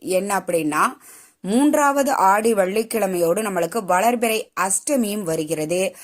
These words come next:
ஆகஸ்ட் மாதத்தின் முதல் நாளாகவும் நம்மளுக்கு வருது. அப்போ எப்பவுமே நான் சொல்லியிருக்கிறேன், அஹ், தமிழ் மாதமாக இருந்தாலும் சரி, ஆங்கில மாதமாக இருந்தாலும் சரி,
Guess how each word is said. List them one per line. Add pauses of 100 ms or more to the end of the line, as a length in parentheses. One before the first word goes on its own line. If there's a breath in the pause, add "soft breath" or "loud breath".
(340 loud breath)
ஆகஸ்ட்
மாதத்தின்
முதல்
நாளாகவும்
நம்மளுக்கு
வருது. (340 loud breath)
அப்போ (460)
எப்பவுமே
நான்
சொல்லியிருக்கிறேன், (100)
அஹ்,
தமிழ்
மாதமாக
இருந்தாலும்
சரி, (100)
ஆங்கில
மாதமாக
இருந்தாலும்
சரி,